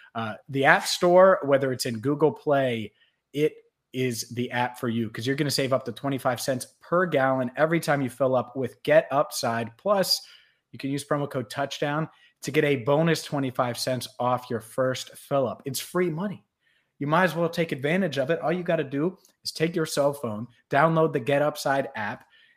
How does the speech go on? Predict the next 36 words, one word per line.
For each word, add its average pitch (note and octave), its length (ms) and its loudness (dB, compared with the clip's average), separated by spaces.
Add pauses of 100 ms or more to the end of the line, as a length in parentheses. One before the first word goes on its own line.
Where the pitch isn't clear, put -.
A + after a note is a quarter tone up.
(140)
and C#3+ 360 0 (200)
use D3 240 -4
promo D3 340 0
code C#3+ 220 -2
Touchdown, B2 560 -6
and B2+ 100 -6
you're B2+ 120 -2
gonna C#3+ 180 -2
get C3+ 140 -4
up C#3+ 220 0
to A#2 80 -12
fifty G#3 540 -6
cents E3+ 480 -4
off D3 260 2 (200)
per F#3 480 0 (100)
gallon D3+ 320 2
on C#3+ 100 -2
your C3+ 120 -4
first E3+ 320 -4
fill F3 160 2
up E3 240 4 (340)
and B2 220 -4 (160)
up C#3+ 160 -4
to A#2+ 80 -2
twenty-five C#3 680 0
cents B2 400 -4 (260)
per A#2+ 200 -2
gallon A2+ 540 0
after G2+ 340 -8
that. E2 240 -16
So - 100 -10
take D#3 160 0
advantage D3+ 340 4
of D3 80 4
it. D3 60 2
Again, D3+ 360 4